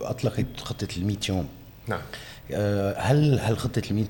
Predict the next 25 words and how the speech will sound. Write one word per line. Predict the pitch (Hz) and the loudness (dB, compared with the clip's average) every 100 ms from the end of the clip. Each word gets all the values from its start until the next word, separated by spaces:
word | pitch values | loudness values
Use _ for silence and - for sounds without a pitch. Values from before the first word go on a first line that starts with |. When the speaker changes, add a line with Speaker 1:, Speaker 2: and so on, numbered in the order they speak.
| - | 2
Speaker 1:
يوم | 110 117 | 2 2
تلحظ | 101 123 - 110 85 | 2 2 4 2 2
ال-، | 90 87 85 82 76 65 - | -2 -2 -2 -2 -4 -6 -8
الخصوصيات | - - 95 - 101 107 107 | -8 -8 -6 -2 2 2 0
والتفاصيل | 92 92 - 92 - 107 107 | -4 -4 -2 -2 0 0 2
وال-، | 101 98 | 2 2
والحاجات | 98 - 120 104 120 123 | 2 2 2 2 2 2
الملحة؟ | 104 101 101 101 107 - - 104 104 - - | 2 4 4 6 4 4 0 0 0 -6 -6
Speaker 2:
طبعا، | - 82 82 - | -6 -6 -10 0
هي | 127 | 4
ما | 123 | 4
بتلحظ | 123 - 120 104 | 2 0 0 -2
إلا | 110 | -4
الحاجات | 110 104 101 - | -4 -4 -8 -6
الملحة. | 107 110 - 151 | -4 -2 -2 4
Speaker 1:
أوكي، | 147 - | 6 6
Speaker 2:
خطة | 107 - | 0 2
Speaker 1:
كيف؟ | |
Speaker 2:
المية | 127 110 - 104 | 0 2 -4 -6
يوم | 87 85 - - - | -8 -12 -16 -12 -10
بوقف | 95 95 - | -8 -8 -6
الانهيار. | 107 - 92 95 113 127 98 - - - - - - - - - - | -8 -8 -10 -6 -2 -2 -4 -10 -16 -18 -18 -20 -20 -20 -20 -14 -10
يعني | 90 98 | -8 -8
كيف | - 139 - | -8 -8 0
أنت، | 143 139 | 2 2